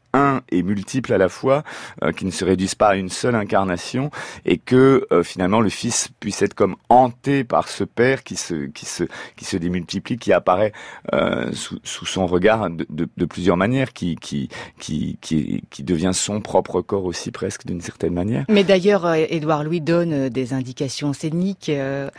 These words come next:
Speaker 2: à, dans la préface de, de, de son livre. Vous les avez suivies à la lettre ?
Speaker 1: Alors,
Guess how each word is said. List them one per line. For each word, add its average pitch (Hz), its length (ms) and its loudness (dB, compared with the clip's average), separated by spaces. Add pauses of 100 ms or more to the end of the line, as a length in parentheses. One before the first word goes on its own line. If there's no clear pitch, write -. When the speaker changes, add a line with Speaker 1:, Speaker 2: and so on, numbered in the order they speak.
(260)
Speaker 2:
à, 127 140 -2
dans 135 80 4
la 143 100 4
préface 160 500 0
de, 139 260 2
de, 135 160 0 (100)
de 143 120 -2
son 156 140 -2
livre. 214 160 4
Vous 180 60 0
les 160 140 2
avez 156 160 0
suivies 160 300 -2
à 151 60 2
la 156 100 0
lettre ? 196 320 -2 (320)
Speaker 1:
Alors, 98 400 4